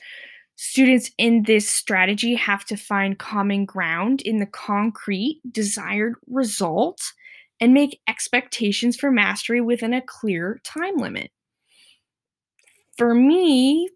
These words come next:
this might look like my students breaking into groups to find jobs for each other. And then they can use collective problem-solving s-, skills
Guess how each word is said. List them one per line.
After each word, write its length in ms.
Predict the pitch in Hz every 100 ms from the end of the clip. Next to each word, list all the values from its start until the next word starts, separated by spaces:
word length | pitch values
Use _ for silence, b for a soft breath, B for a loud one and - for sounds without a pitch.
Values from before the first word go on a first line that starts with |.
| _
this 480 | 226 226 - - -
might 380 | 240 233 240 -
look 160 | 247 -
like 220 | 226 240
my 140 | 226
students 420 | 226 - 233 214
breaking 340 | - 226 220 220
into 220 | 214 220
groups 760 | 196 202 202 214 - - - - -
to 120 | 254
find 320 | - 226 220
jobs 440 | 214 208 202 208 -
for 400 | - 180 180 -
each 240 | 202 -
other. 400 | 320 339 170 - - B B B B B B _ _ _ _ _ _ _ _ _ - - - - -
And 280 | 214 226 226
then 240 | 226 226
they 180 | 220 247
can 200 | 254 247
use 260 | 233 220 208
collective 640 | - 214 254 359 311 262
problem-solving 840 | - 220 214 208 202 208 190 190 185
s-, 80 | - -
skills 1000 | - - - 180 175 202 311 - -